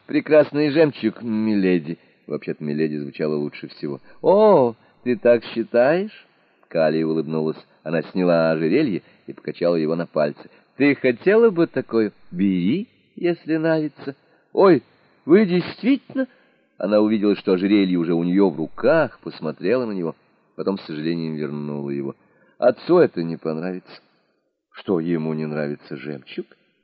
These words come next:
Но это же отборные жемчужины. Я хочу сказать, что ему не понравится, если я возьму их. Он говорит, что принимать дорогие подарки неприлично». «Вот как? Но ведь это ожерелье мне подарил ко-,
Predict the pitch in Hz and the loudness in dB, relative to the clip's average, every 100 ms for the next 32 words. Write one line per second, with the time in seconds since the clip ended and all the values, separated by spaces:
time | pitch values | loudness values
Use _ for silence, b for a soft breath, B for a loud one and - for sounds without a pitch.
0 | _ - 82 - 90 92 - 98 95 120 | _ -16 -14 -10 -6 -6 2 4 4 2
1 | 139 135 180 - 254 202 107 b b b | -2 -2 -4 -4 -6 -4 -6 b b b
2 | b b - 170 170 165 160 - 180 175 | b b 2 4 4 4 0 2 4 4
3 | 156 b b b - 147 156 160 - 160 | 2 b b b -4 0 2 2 2 2
4 | 160 165 160 165 156 160 226 196 - 135 | 4 2 2 2 2 4 4 4 0 -2
5 | 123 123 120 113 107 117 113 110 - _ | 2 4 4 2 2 2 4 2 -2 _
6 | _ _ _ - 135 131 139 - 147 131 | _ _ _ -2 0 2 0 -2 -4 -2
7 | 139 147 131 123 120 139 127 120 139 127 | 2 2 4 2 2 2 2 4 2 2
8 | 123 113 113 101 110 151 208 - - _ | -4 -2 -4 -2 -2 -2 -4 -10 -12 _
9 | - 71 82 - - 156 - _ _ _ | -16 -6 -6 -6 -12 -12 -12 _ _ _
10 | _ _ _ _ _ _ - 110 107 - | _ _ _ _ _ _ -4 0 0 -4
11 | b b b b - 107 101 101 92 90 | b b b b -2 0 2 0 2 2
12 | 98 107 110 101 95 90 95 95 - 107 | 2 2 -2 -2 -2 0 0 0 2 6
13 | 123 | 6